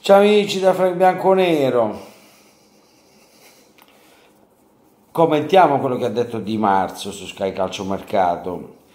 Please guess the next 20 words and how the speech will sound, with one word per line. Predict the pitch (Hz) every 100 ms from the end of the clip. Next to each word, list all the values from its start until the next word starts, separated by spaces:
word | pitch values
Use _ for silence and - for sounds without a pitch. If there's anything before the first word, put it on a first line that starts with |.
| _ _
che | 110
si | 117
parla | 117 110 107 110 104 95 - - _ _ _ _ _
di | 85
un | 92 104
ipotetico, | 107 110 104 107 113 117 104 98 87 92
di | 87 92
un, | 95 92 92 87 - - _ _ _
di | 95 113
un | 120 120
bloccaggio | 120 127 131 - 151 156 135 107 90 101 87 120 123 - _
della | 95 101 110 104
Juve | 104 123 117 104 95 - - - - _
per | - 113
Morata. | 110 104 98 92 -
Allora, | 110 107 90 87 - - _ _ - - - - - _ _ _ _ _
lì | 123 139
si | 156
vuole | 151 147
bene | 135 139 135 139 139